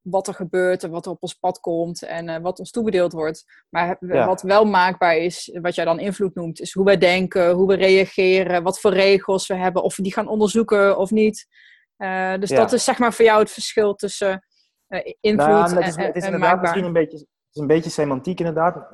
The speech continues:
Speaker 2: Voor, voor, voor mij is invloed minder dan maakbaar. Mijn broertje die krijgt deze week te horen... de kanker is voor de derde keer terug. Mijn broertje krijgt nou te horen...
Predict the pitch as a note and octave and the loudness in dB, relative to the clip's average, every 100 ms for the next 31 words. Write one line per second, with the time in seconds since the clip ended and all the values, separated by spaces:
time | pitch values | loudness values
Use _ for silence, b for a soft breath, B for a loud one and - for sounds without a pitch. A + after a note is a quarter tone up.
0 | A2+ C#3+ C3+ - D#3+ - A#2+ D3 D#3+ E3 | -16 -14 -14 -6 -6 -6 -12 -2 0 0
1 | D3+ F3+ F3 E3 D3+ - D3 E3+ E3+ D3 | 2 0 0 0 -2 -6 -2 0 2 0
2 | B2+ B2 B2 C#3 D3+ D#3+ G3 - b b | 0 0 2 0 0 0 0 -2 b b
3 | b _ B2+ C3+ C#3 C3+ D#3+ E3 - E3+ | b _ -4 -2 0 2 2 2 0 -2
4 | C#3 B2+ C3 C#3+ C3+ C3 B2+ B2+ A#2+ C3+ | -2 0 0 0 0 -2 -2 -2 -2 0
5 | B2 A2+ C#3+ C#3+ C3+ B2 B2 A#2 A#2+ A#2 | -2 -2 -4 -2 -4 -4 -6 -2 -2 -2
6 | A#2 G#2 A2 G#2 A#2 A#2 A#2+ C#3+ B2+ B2+ | -8 -8 -8 -6 -6 -4 -4 -4 -4 -8
7 | A#2 B2 B2 A#2 A#2 C3+ A#2 | -8 -6 -6 -4 -2 -2 -2